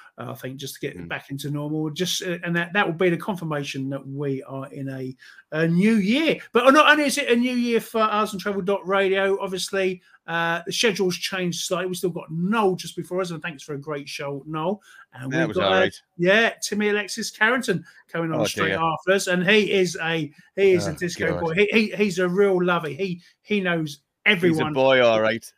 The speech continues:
Speaker 1: He, he, he is a boy, all right. And so we must get him on the show, uh, one day. But listen, uh, about time we went straight into some music, and I reckon we should start our first show together, going back to the nineteen eighties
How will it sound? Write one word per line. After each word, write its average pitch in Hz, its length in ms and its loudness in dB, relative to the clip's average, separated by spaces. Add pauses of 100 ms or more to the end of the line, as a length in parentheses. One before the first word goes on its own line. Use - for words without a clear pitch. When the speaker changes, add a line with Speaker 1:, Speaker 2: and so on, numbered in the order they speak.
Speaker 1:
He, 202 160 4
he, 202 160 2
he 190 240 4
is 156 220 0
a 151 40 -4
boy, 143 280 -6
all 143 160 -4
right. 151 200 -6
And 156 140 -6
so 170 340 -4 (300)
we 160 60 -8
must 170 260 -4
get 156 80 -8
him 151 100 -10
on 139 100 -6
the 135 60 -8
show, 127 760 -8
uh, - 20 -20
one 131 240 -12
day. 127 140 -12 (240)
But 240 100 6
listen, 214 240 6 (220)
uh, 214 240 6
about 269 200 4
time 240 220 -2
we 220 80 -2
went 220 240 -2
straight 214 240 -4
into 185 180 -8
some 185 200 -4
music, 190 560 -4
and 185 340 0
I 247 160 0
reckon 180 580 -2 (280)
we 202 180 2
should 196 180 -4
start 175 320 -4
our 151 280 -8 (240)
first 202 360 -2
show 160 380 -2
together, 143 720 -6
going 165 240 -2
back 233 240 2
to - 80 -14
the 170 100 -2
nineteen 156 440 -6
eighties 143 520 -6